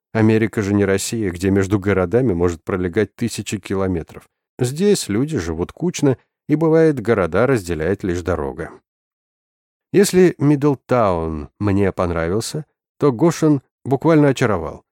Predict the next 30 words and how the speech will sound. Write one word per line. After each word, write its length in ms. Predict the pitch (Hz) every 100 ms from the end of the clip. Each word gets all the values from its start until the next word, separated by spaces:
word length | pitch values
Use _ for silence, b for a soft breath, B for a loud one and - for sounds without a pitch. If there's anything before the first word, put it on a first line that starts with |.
| _ _
Чистый, 640 | - 196 156 - 92 80 - -
аккуратный 680 | 139 160 151 151 147 143 135
и 160 | 123
маленький. 640 | 120 117 95 71 73 - _ _
Всего 200 | - 180
несколько 440 | 165 165 - 151 147
улиц, 440 | 143 131 113 - _ _
пара 240 | 139 143
десятков 640 | 120 120 - 139 - 127
переулков 760 | - 113 120 139 - 117 - _ -
и 80 |
всё. 360 | 156 - 76 - _ _ _ _ _ _ _ _
Вот 240 | 107 131 -
только 280 | 131 123
для 160 | 107 117
будущего 500 | 107 107 107 - 101
пивовара 500 | 101 95 90 98 95
он 120 | 90
не 80 | 85
подходит. 600 | 82 85 - 95 82 - _ _ _ _
Здесь 300 | 143 170 165
некому 440 | 175 170 - 120 107
продавать 520 | 123 117 123 123 -
пиво. 380 | 143 101 82 - _ -
Население, 580 | 165 - 117 127 117 101
дай 180 | 110
бог, 260 | 101 113 110
тысячи 460 | - 117 113 - 110
четыре 420 | 123 123 143 131
наберётся. 640 | 90 82 87 85 - -